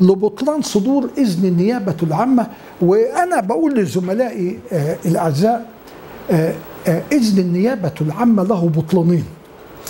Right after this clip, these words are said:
والكلام اللي أنا بقوله ده مش موجود في الكتب الحديثة. آه، آه، بتلاقوها لو حد محتفظ بكتب قديمة،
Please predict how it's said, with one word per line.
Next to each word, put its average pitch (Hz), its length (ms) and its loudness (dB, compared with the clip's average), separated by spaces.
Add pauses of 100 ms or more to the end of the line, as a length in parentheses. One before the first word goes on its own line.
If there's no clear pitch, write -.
(340)
والكلام 247 480 4
اللي 247 140 4
أنا 269 120 0
بقوله 214 460 0
ده 226 120 -2 (500)
مش 170 200 2
موجود 180 440 0
في - 100 -4
الكتب 170 360 -2
الحديثة. 139 480 -2 (1120)
آه، 165 180 2 (180)
آه، 175 160 2
بتلاقوها 254 840 0 (160)
لو 160 220 0
حد 262 340 -2
محتفظ 175 720 -4 (480)
بكتب 175 760 2 (160)
قديمة، 202 420 0